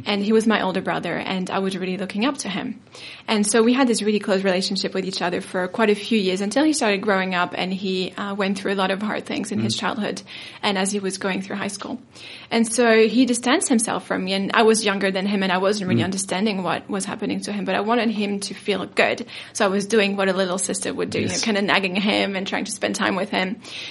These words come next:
Speaker 1: And eventually he got pretty tired of it. And I remember him standing in the hallway in our house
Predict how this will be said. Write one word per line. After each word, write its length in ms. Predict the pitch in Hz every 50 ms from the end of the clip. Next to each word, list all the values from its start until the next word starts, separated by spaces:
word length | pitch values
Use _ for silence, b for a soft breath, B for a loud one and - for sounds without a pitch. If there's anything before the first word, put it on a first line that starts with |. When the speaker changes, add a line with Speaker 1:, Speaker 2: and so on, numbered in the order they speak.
| B B B B
Speaker 1:
And 180 | - 220 220 233
eventually 380 | 240 330 370 - 415 392 370 339
he 80 | 311
got 240 | 240 254 233 - 226
pretty 120 | 220 - -
tired 260 | 214 180 196 262 -
of 100 | - -
it. 220 | - 104 208 -
And 220 | - - 196 196 180
I 100 | 180 214
remember 720 | 214 226 247 240 247 269 285 285 285 240 220 190 196 B B B B B B B B B -
him 360 | - 254 262 285 302 294 285
standing 500 | - - - 208 214 214 214 202 196 - -
in 120 | 214 214
the 100 | 208 208
hallway 520 | 185 208 185 180 180 180 175 180 - - -
in 240 | - 202 196 196 185
our 320 | 185 - - 190 180 190
house 460 | 196 202 196 - 180 247 - - -